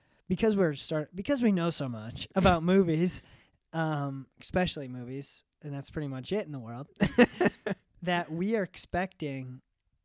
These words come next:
Speaker 1: perfection
Speaker 2: Yeah, I think we're going
Speaker 1: that
Speaker 2: into
Speaker 1: can't
Speaker 2: movies
Speaker 1: be
Speaker 2: thinking that.
Speaker 1: reached because we know. T-, it's like Steven
Speaker 2: Also
Speaker 1: Spielberg said, "If you wanna ruin movies, start learning about movies."
Speaker 2: Yeah, I feel like also,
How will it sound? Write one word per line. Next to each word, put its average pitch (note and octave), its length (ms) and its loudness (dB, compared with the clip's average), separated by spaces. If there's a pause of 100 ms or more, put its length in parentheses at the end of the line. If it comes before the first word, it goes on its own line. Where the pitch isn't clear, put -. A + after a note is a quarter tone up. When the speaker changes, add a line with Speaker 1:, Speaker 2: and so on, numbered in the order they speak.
(480)
Speaker 1:
perfection D3 840 -8
Speaker 2:
Yeah, G#2 180 -2
I A#2+ 80 -2
think F#3 220 -2
we're F3+ 120 0
going D3 280 4
Speaker 1:
that E3+ 100 2
Speaker 2:
into C#3+ 160 -2
Speaker 1:
can't G#3 280 2
Speaker 2:
movies G3 80 -6
Speaker 1:
be G3+ 120 -2
Speaker 2:
thinking G#2+ 220 -6
that. - 0 -
Speaker 1:
reached E3 600 -4 (1400)
because F3 560 0
we D#3 140 -6
know. D#3 420 2
T-, - 140 -6
it's - 140 -4
like F#3 220 2 (560)
Steven G3+ 260 0
Speaker 2:
Also G#3+ 160 0
Speaker 1:
Spielberg G#3+ 280 2
said, D#3+ 140 -6
"If D3 120 -8
you E3+ 60 0
wanna D#3+ 140 -2
ruin D3 320 -4
movies, C3 460 -6 (200)
start C3+ 360 -6
learning C3+ 240 -6
about A#2 200 -10
movies." C3 460 -10
Speaker 2:
Yeah, G2 220 -8 (180)
I B2+ 80 -8
feel F#3+ 240 0
like F3 260 2
also, A#2+ 500 0